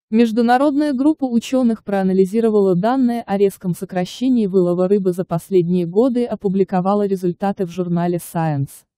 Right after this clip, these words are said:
Уже в две тысячи третьем году двадцать девять процентов рыбных бассейнов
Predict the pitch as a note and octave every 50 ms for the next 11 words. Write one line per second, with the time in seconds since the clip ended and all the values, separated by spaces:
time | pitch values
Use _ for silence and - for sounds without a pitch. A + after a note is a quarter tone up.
0 | _ _ _ _ _ - B3+ C4+ C4 E4 F4 E4+ D4+ B3+ C4 D4 D#4 - - D#4
1 | D4 - C#4 - - B3+ - - A#3+ A#3+ A#3 - - G#3 G3+ G3 G#3+ G#3+ G#3 B3+
2 | C#4 A#3+ A#3 B3 B3+ B3+ - - A#3 F#3+ F#3 G#3+ C#4 D#4+ D#4+ C#4+ - - B3 A#3+
3 | A#3+ - - B3 A#3 G#3 A3 G#3 - - A3+ C4 A#3+ A3 G#3+ G3+ F3+ G3 F#3+ G3
4 | - - G#3 F#3+ F3+ F3 F3